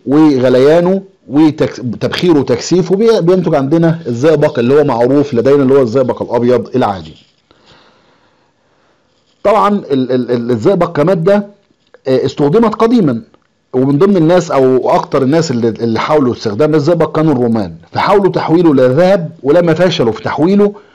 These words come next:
بدأوا يستخدموه في مجموعة من ال-، الحاجات الحياتية عندهم، زي ال-، القبعات الجلدية، وكانوا بيستخدموه ان هو بيعملوا منه مصابيح للإضاءة او حشوات للأسنان،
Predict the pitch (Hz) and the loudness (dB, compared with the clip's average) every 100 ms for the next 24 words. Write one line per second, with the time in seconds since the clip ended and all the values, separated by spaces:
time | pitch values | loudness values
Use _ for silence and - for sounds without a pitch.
0 | _ 135 202 180 147 - 117 123 151 175 | _ -2 0 2 0 0 -2 0 0 0
1 | 160 165 175 147 131 165 135 131 120 113 | -2 0 0 0 0 0 0 0 0 -2
2 | 120 - 135 160 - - 120 117 156 131 | -4 -2 -2 -2 -2 -2 0 2 0 2
3 | 131 175 175 156 175 165 135 120 120 123 | 0 0 0 2 2 4 2 0 -4 -4
4 | 127 156 151 117 123 123 151 147 151 147 | -2 0 -2 -2 -2 0 2 4 4 4
5 | 143 123 110 147 135 120 113 120 143 151 | 4 2 0 0 0 -2 -4 -2 -2 -2
6 | - _ 113 147 135 139 147 143 135 131 | -4 _ -2 0 2 2 0 0 0 -2
7 | - 151 127 131 123 123 156 143 202 - | -2 -2 0 0 0 2 2 2 0 -4
8 | - - 180 175 165 147 147 147 165 147 | -18 -4 0 2 0 -4 0 0 2 0
9 | 123 123 - 156 165 151 | -2 -2 -2 0 2 0